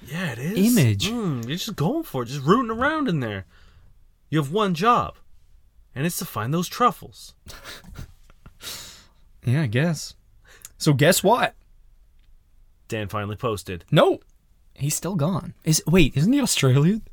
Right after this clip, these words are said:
Speaker 1: Is he?
Speaker 2: Yeah,
Speaker 1: I don't
Speaker 2: I
Speaker 1: think so.
Speaker 2: think he is. What if he went out in the, the
Speaker 1: Maybe, maybe he's just out fucking saving koalas.
Speaker 2: I hope so. You know what? Let's just say that.
Speaker 1: It's the only way that
Speaker 2: You know what?
Speaker 1: Dan could redeem himself.
Speaker 2: Yeah.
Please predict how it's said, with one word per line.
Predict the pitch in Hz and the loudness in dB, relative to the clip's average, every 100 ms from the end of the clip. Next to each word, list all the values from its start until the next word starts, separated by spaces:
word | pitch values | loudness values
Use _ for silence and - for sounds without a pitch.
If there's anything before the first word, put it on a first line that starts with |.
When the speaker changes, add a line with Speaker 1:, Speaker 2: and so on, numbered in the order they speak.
| - _ _ | -20 _ _
Speaker 1:
Is | 131 226 | -12 -12
he? | 311 _ _ - | -14 _ _ -4
Speaker 2:
Yeah, | 131 | -2
Speaker 1:
I | |
don't | 113 | -2
Speaker 2:
I | |
Speaker 1:
think | - - | -8 -8
so. | |
Speaker 2:
think | 120 160 | -6 -2
he | 123 | -2
is. | 139 110 107 - _ | 0 -2 -6 -10 _
What | 123 131 | -8 -4
if | |
he | 147 | -2
went | 127 120 | 0 0
out | 127 127 | -2 -4
in | |
the, | 104 101 98 - - - - _ _ _ _ | -2 -2 -4 -10 -20 -20 -20 _ _ _ _
the | 135 175 | -2 0
Speaker 1:
Maybe, | 196 | 0
maybe | 135 139 220 | 2 2 2
he's | 202 | 0
just | 135 - | -2 0
out | 127 113 | 0 2
fucking | 135 131 117 | 0 0 -2
saving | - 127 117 | 0 0 0
koalas. | 113 120 196 90 - - | 0 0 0 -4 -6 -4
Speaker 2:
I | 214 | 2
hope | 262 170 - | 4 4 4
so. | 117 104 | 0 0
You | 123 | 0
know | 170 | 0
what? | 196 196 | -2 -4
Let's | - - | -6 -6
just | 123 - | -6 -4
say | 120 | -2
that. | 104 98 | -2 0
Speaker 1:
It's | 127 | 4
the | |
only | 131 147 | 6 6
way | 131 127 | 6 4
that | 120 120 | 4 2
Speaker 2:
You | 196 | 2
know | 226 | 4
what? | 123 | 4
Speaker 1:
Dan | 120 | 2
could | 123 110 | -2 -6
redeem | 95 107 | -6 -4
himself. | 107 92 104 92 104 - | -4 -6 -6 -6 -6 0
Speaker 2:
Yeah. | 123 147 | 4 4